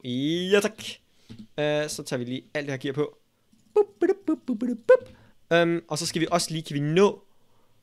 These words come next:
Ej, det ved jeg ikke, om vi kan. Sådan der. Øhm,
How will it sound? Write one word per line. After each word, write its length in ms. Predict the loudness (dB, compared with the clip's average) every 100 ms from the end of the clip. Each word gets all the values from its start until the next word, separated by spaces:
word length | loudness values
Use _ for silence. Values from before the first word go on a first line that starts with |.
| _ _ _ -8
Ej, 100 | -6
det 80 | -6
ved 80 |
jeg 80 | -8
ikke, 60 | -8
om 60 |
vi 40 | -10
kan. 200 | -10 -12 -14
Sådan 240 | -8 -2 2
der. 180 | 2 0 -10 _ _ _ _ _ -4
Øhm, 520 | -2 -2 -2 -4